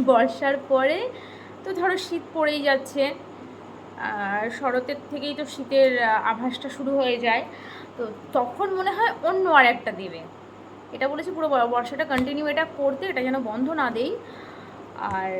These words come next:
উম, ওষুধ টষুধ সেরকম কিছু চলছে না, ওষুধ যা দিয়েছিল মোটামুটি শেষ হয়ে গেছে। আর লাস্ট একটা রয়েছে, যেটা কালকে খেলে শেষ হয়ে যাবে।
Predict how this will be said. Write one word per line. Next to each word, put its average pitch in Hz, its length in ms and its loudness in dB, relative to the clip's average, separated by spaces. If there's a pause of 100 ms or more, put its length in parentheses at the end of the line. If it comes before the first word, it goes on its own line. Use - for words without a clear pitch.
(200)
উম, 185 880 -10
ওষুধ 381 180 -10
টষুধ 403 220 -8
সেরকম 339 200 -4
কিছু 320 200 -10
চলছে 277 320 -2
না, 277 140 0
ওষুধ 285 260 -6
যা 269 120 2
দিয়েছিল 269 420 -4
মোটামুটি 254 400 -4
শেষ 262 240 0
হয়ে 254 160 2
গেছে। 254 280 -2 (340)
আর 226 80 -6
লাস্ট 208 260 0
একটা 233 260 -2
রয়েছে, 262 200 -4
যেটা 240 140 -6
কালকে 220 240 -6
খেলে 254 140 0
শেষ 254 220 -2
হয়ে 247 120 0
যাবে। 247 200 -2